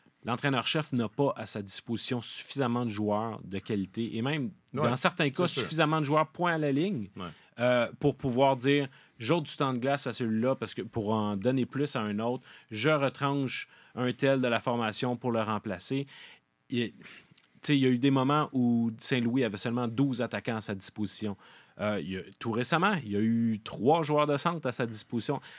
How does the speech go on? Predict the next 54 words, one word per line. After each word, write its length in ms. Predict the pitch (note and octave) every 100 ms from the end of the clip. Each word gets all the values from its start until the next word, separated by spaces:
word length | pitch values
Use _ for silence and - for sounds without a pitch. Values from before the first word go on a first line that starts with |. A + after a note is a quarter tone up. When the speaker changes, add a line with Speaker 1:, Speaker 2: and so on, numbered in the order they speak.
| - - -
Speaker 1:
Euh, 120 | A#2 -
ça 160 | -
a 20 |
été 400 | C3 - D#3 D3 -
incongru 640 | F3+ F3+ F3 C3 B2 D3+
depuis 260 | B2+ G#2+ B2
le 60 | A2
début 200 | B2 C#3
de 40 |
la 100 | B2+
saison 380 | - A#2 A2 A#2+
avec 240 | G#2+ G#2+
les 100 | B2
trois 220 | A2+ B2+ B2
gardiens, 500 | A#2+ G#2+ G#2+ A#2+ A2
avec, 420 | G2+ G2 A2 G#2
euh, 120 | - G#2+
l'idée 540 | G#2+ G#2 A2+ A2 B2
de 60 | A2
gardien, 460 | A#2 G2+ A#2+ A#2 F#2+
garder 340 | A2+ A#2+ A#2
un 40 | C3
huitième 420 | A2+ A2+ C3 A#2+
défenseur 600 | A2+ - A2 - A#2 A#2
comme, 200 | - G#2+
euh, 140 | G2+ F#2+
Gustav 380 | G2+ A2 A#2 G#2+
Lindström, 560 | G#2+ G#2 - A#2+ B2 A#2+ - - - -
sans 180 | - D3
le 60 |
faire 220 | C#3 C3
jouer 240 | A2+ A#2+ C#3
juste 240 | A#2+ E3
parce 160 | D3+ -
qu'il 100 | C3+
était 160 | B2 C3+
droitier, 480 | G#2+ A#2+ A#2 -
il 60 | C#3
fallait 220 | A2+ G#2+
qu'on 160 | A#2 G#2+
le 40 |
garde. 320 | G2 G#2+ A#2 A#2 - - - - - -
Euh, 240 | A2 G#2+ F#2+ - -
tout 120 | G3+
ça, 280 | - G#3 G3 - _ _ _ -
ça 180 | - C3+
a 40 |
fait 160 | C3+ C#3+
en 100 | B2+
sorte 240 | E3 D#3
que 160 | C3+ A#2
le, 200 | A2 G#2+
le, 180 | G2 F#2
le, 120 | D2+